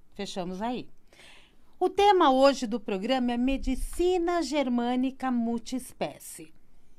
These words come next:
Que que eu tenho que entender desse teu processo, né? Você vem da vet-,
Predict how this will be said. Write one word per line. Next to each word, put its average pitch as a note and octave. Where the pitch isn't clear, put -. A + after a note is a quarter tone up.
Que F4
que G4
eu G4+
tenho C#4+
que C#4+
entender B3+
desse G#3+
teu C#4
processo, A3
né? A3
Você G#3+
vem G3
da F#3
vet-, G3+